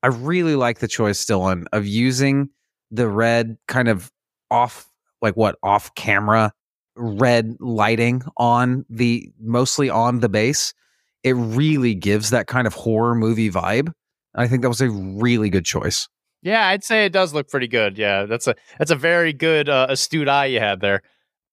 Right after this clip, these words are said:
Speaker 2: Maybe another person on this podcast had given me the idea that it would be a good idea to encapsulate the horror element of the piece.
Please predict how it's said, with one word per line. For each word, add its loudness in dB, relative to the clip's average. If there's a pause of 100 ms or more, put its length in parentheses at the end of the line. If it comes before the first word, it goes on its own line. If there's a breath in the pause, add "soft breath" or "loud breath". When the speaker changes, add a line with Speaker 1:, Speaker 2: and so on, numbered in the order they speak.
Speaker 2:
Maybe 0
another 0
person 0
on 0
this -6
podcast -2
had -6
given 0
me 0
the 2
idea 2
that 0
it -4
would -6
be -2
a -2
good -2
idea -2
to -8
encapsulate -2
the -4
horror 2
element -2
of -4
the -16
piece. -12